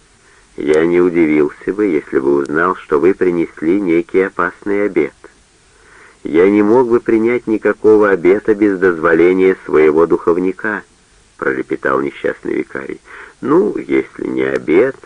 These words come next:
то нечто на него похожее», возразил Менусегре. С трудом приподнявшись от подушек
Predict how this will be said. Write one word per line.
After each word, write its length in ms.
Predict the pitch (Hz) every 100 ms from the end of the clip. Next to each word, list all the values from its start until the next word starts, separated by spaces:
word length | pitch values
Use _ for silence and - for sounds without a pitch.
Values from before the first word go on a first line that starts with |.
| - -
то 200 | 67 64
нечто 480 | 64 73 - - 73
на 80 |
него 240 | 71 76 82
похожее», 720 | 85 87 - 135 151 139 92
возразил 540 | 78 71 69 64 62
Менусегре. 680 | 62 62 62 - 64 64 58 _ _ _ _ _ _ _ _ _ _ _ _ -
С 160 | -
трудом 360 | 71 78 101 113
приподнявшись 840 | 104 95 92 87 113 - 92 -
от 100 | 80
подушек 560 | - 73 71 123 -